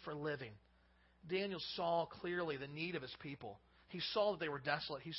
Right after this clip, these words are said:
saw they needed mercy. His praying was clearly people-oriented, but it was God-centered. The bottom line of his heart cry, verse nineteen, "Save your people, O Lord, for your own sake."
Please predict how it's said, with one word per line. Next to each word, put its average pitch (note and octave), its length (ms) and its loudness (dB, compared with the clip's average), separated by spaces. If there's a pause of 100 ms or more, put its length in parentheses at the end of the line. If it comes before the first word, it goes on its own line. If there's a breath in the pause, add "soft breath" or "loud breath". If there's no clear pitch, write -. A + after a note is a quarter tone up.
saw A#3 200 6
they F#3 80 2
needed D3 240 -2
mercy. D3 440 -4 (380 loud breath)
His G#3 240 4 (180)
praying A#3+ 400 2
was F#3+ 140 0 (100)
clearly A3+ 280 4
people-oriented, G3+ 960 2 (180 loud breath)
but G3+ 120 4
it G3 100 6
was E3+ 180 2 (360 loud breath)
God-centered. E3 1200 4 (1000)
The D3 80 -8 (140)
bottom G#3 460 10 (160)
line F#3+ 400 4
of E3+ 80 2
his D#3+ 100 0
heart F3 300 2
cry, D#3+ 280 4
verse E3+ 300 -2
nineteen, D#3+ 480 -2 (340 loud breath)
"Save A3+ 340 4
your F#3+ 100 2
people, A3 460 4
O G3 100 10
Lord, G3 420 8 (320 loud breath)
for F3+ 180 6
your F#3+ 640 8 (220 loud breath)
own E3+ 400 4 (300)
sake." - 280 -14